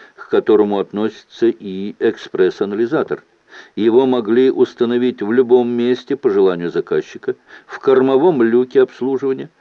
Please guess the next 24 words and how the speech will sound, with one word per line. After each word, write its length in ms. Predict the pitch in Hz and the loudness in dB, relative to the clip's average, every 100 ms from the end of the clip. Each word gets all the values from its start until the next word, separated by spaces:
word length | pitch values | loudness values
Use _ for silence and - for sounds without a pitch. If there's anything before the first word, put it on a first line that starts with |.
| _ | _
в 140 | 90 101 | -10 0
грузовом 540 | 123 135 135 151 156 | 4 4 4 4 2
трюме, 600 | - 127 117 123 127 160 - _ _ _ _ - - | 0 -2 0 0 0 -6 -16 _ _ _ _ -12 -2
в 120 | 113 | 0
радиоотсеке 1400 | 135 175 135 107 101 98 98 - - 101 87 - 76 - _ - | 2 2 2 4 4 2 -6 -8 -4 0 0 -2 -4 -4 _ -4
под 160 | 82 | -4
кабиной 400 | - 71 82 69 | -2 -4 -6 -8
пилотов. 540 | - 73 65 78 - - _ _ _ _ _ | -8 -6 -4 -6 -8 -20 _ _ _ _ _
Он 300 | - 82 73 | -12 -10 -10
мог 220 | 80 90 - | -12 -12 -10
оказаться 540 | - 80 85 - 101 | -10 -8 -10 -10 -14
где 200 | 90 76 | -10 -8
угодно. 640 | 92 110 82 127 143 127 - _ _ _ _ _ _ _ _ - | -8 -6 -6 -6 -8 -16 -18 _ _ _ _ _ _ _ _ -20
Может 300 | 69 85 135 | -10 -10 -6
быть, 260 | 139 - | -8 -6
Рон 400 | - 87 90 90 80 _ _ - | -6 -6 -6 -8 -14 _ _ -14
и 100 | 85 | -12
не 120 | - | -10
пытался 520 | - - 131 160 - | -12 -6 -6 -6 -12
его 160 | 160 151 | -12 -12
найти. 480 | 147 143 - 82 - _ _ _ _ _ _ _ _ _ _ _ _ | -16 -18 -16 -16 -16 _ _ _ _ _ _ _ _ _ _ _ _
Кейси 420 | - 120 123 - | 0 0 0 -4
решила 460 | 104 107 - 120 113 | -6 -6 -6 -6 -6
сама 680 | 107 110 104 95 107 90 | -8 -10 -8 -6 -6 -6